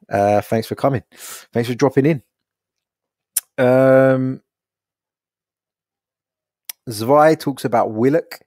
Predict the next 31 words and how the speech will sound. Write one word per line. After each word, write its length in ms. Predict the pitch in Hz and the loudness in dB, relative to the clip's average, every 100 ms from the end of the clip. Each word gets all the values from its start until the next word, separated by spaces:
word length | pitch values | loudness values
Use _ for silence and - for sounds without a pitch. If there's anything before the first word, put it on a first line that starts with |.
| _ _ _ _ | _ _ _ _
uh, 160 | - 113 | -4 -2
because 260 | 110 120 113 | -2 -2 -2
I 60 | |
mentioned 500 | 117 127 127 113 98 | -2 -4 -6 -10 -10
some 420 | - - - 113 | -14 -20 -10 -6
of 60 | 110 | -4
the 60 | 110 | -4
players 280 | 120 113 | -4 -4
that 100 | - | -4
I'd 120 | 104 107 | -8 -6
like 200 | 110 - | -6 -6
to 60 | |
see 180 | - 107 | -12 -12
coming 320 | - 107 101 | -10 -8 -6
back. 260 | 95 107 - | -2 -2 -2
I, 60 | 117 | -6
I 120 | 110 | -6
s-, 140 | 117 - _ _ - - - - | -10 -12 _ _ -20 -20 -20 -18
I 40 | |
still 220 | - 151 139 | -4 0 2
don't 240 | 131 113 | 2 0
think 320 | - 117 110 | -6 -6 -6
that, 200 | 117 110 - | -6 -6 -6
um, 380 | 110 107 107 92 _ _ _ _ _ _ _ _ _ _ _ _ _ _ _ _ _ - | -6 -6 -8 -14 _ _ _ _ _ _ _ _ _ _ _ _ _ _ _ _ _ -8
I 40 | |
still 160 | - 127 | 0 2
don't 180 | 120 | 2
think 160 | 117 117 | -2 -6
that 120 | 104 | -6
he's 180 | 104 107 | -6 -4
necessarily 720 | 120 107 110 - 113 107 104 | -4 -4 -6 -2 0 0 -4